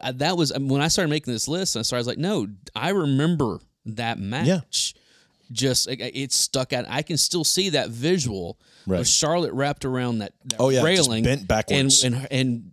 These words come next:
Speaker 2: Just
Speaker 1: and
Speaker 2: totally bent
Speaker 1: Sasha just
Speaker 2: backwards,
Speaker 1: on
Speaker 2: yeah.
Speaker 1: her back, just, you know,
Speaker 2: Mm-hmm.
Speaker 1: and her tapping, and I mean, and, and the crowd just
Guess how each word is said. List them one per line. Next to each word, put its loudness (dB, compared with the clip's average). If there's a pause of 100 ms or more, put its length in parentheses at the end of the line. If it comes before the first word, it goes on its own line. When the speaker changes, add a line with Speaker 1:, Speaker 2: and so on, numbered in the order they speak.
(120)
Speaker 2:
Just 0
Speaker 1:
and 0
Speaker 2:
totally 4
bent 4
Speaker 1:
Sasha 2
just 0
Speaker 2:
backwards, 2
Speaker 1:
on 0
Speaker 2:
yeah. -2
Speaker 1:
her 4
back, -2
just, 0
you 0
know, -2
Speaker 2:
Mm-hmm. -14
Speaker 1:
and -2
her 2
tapping, -2
and -6
I 0
mean, 0
and, -6
and 0
the -4
crowd -2
just -4